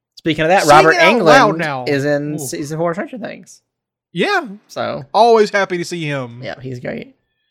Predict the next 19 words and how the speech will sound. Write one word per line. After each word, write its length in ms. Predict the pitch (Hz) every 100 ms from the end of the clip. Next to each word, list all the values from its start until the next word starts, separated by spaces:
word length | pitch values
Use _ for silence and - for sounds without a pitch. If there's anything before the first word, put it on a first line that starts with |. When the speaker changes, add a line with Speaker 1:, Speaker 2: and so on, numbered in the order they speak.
| _ _ _ _ -
Speaker 2:
Give 280 | 147 277 233
that 220 | 240 220
man 380 | 208 202 202 180
work, 320 | 190 175 -
'cause 160 | 160 147
he, 180 | 180 170
we 200 | 180 185
owe 180 | 170 180
it 100 | 160
to 120 | 165
him. 400 | 135 147 123 117 -
<laughs> 40 | _ _ _ _
He 200 | 220 220
is 160 | 240
a 60 | 208
legend. 720 | 185 185 190 156 131 131 - _ _ _ _ _ _ _
Speaker 1:
He's 160 | - 120
the 80 | 185
best. 440 | 196 107 - -